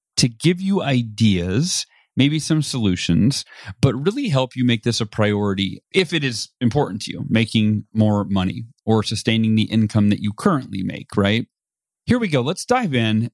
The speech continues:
and we're gonna keep this as simple as possible. The first strategy, the first thing I wanna share with you is that you've gotta make this a priority,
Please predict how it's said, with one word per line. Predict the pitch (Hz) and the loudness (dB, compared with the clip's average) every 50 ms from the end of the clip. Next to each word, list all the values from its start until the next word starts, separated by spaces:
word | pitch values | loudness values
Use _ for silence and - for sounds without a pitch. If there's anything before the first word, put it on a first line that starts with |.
| _ | _
and | 131 135 131 127 127 127 123 127 131 135 - | 0 0 2 2 2 2 2 0 0 -2 -4
we're | - 139 143 151 170 | -4 -4 -2 0 0
gonna | 226 247 262 | 0 0 -2
keep | - - 226 208 - | -2 -4 -6 -4 -2
this | - 165 - - - - _ _ _ _ _ _ | 0 0 0 -2 -6 -10 _ _ _ _ _ _
as | - 151 143 | 0 0 0
simple | - - - 254 262 - 220 180 | 0 0 0 -2 0 0 2 0
as | 139 - | 0 0
possible. | - - 107 95 92 - - 95 98 113 156 185 - _ _ _ _ _ _ - | -2 -2 -2 -2 -2 -4 -6 -4 -2 -2 -2 -2 -6 _ _ _ _ _ _ -2
The | 127 131 | -2 0
first | 113 - - 202 247 254 - - - - - _ _ _ _ | 0 0 0 -2 0 0 -2 -4 -4 -8 -16 _ _ _ _
strategy, | - - - - 135 117 113 113 110 101 107 120 117 | -2 0 0 0 0 0 -2 -4 -8 -6 -4 -2 -2
the | 120 117 | -2 -2
first | - - 143 143 | 0 -2 -2 0
thing | - 139 127 123 | 0 0 2 2
I | |
wanna | 117 110 107 104 | 2 2 0 0
share | - - 104 101 | 0 2 2 2
with | 101 98 - | 2 0 0
you | 98 104 139 175 - _ _ _ - | 2 2 2 0 -2 _ _ _ 0
is | 110 120 113 104 | 2 2 2 2
that | 113 110 - | 0 -2 0
you've | 120 117 110 | 0 0 0
gotta | - 170 180 147 | 0 0 2 2
make | 123 117 117 110 | 2 2 0 0
this | - 120 113 - | -2 -4 -2 -4
a | 113 | -4
priority, | - - 101 98 98 95 92 92 113 | -2 0 0 0 0 -2 -4 -6 -12